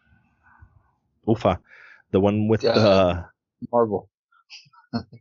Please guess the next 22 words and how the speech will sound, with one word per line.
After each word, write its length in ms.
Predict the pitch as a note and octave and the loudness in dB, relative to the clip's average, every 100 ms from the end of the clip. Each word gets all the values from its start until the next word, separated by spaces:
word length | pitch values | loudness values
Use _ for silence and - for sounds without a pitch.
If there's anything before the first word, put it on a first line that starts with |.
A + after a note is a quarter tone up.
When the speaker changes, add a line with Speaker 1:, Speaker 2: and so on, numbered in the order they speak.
| _ - - | _ -16 -16
Speaker 2:
No, 280 | C#3 B2+ F#2 F#2+ | -8 -6 -6 -4
D 140 | B2+ | -2
C. 180 | B2 B2+ | 0 -2
Speaker 1:
Marvel. 120 | F2+ - _ _ _ A#2 - | -4 -12 _ _ _ -14 -4
No, 140 | G#2 | -2
no, 200 | A#2+ B2 | 2 0
no, 220 | A#2 A#2+ G2+ | 2 0 0
no. 60 | - | -4
Speaker 2:
<laughs> 40 | |
Speaker 1:
With, 320 | A2 G#2+ - | -2 -2 0
um, 480 | G#2+ G2 F#2+ F2+ E2 - - - | 0 2 2 0 -4 -12 -18 -6
the 140 | G#2 | -2
movie 340 | A2+ C3+ C#3 | 0 0 0
that 180 | B2+ B2+ | 0 0
I 40 | A2+ | -2
told 260 | - B2+ | -2 -2
you 80 | B2 | 0
to 60 | G#2+ | 0
watch, 260 | A#2 A#2 | 0 -2
hombre, 300 | A#2 G#2 F#2 | -4 0 0
Boss 280 | E2 G#2+ - | 2 0 2
Level. 260 | F2+ C#2+ | -2 -2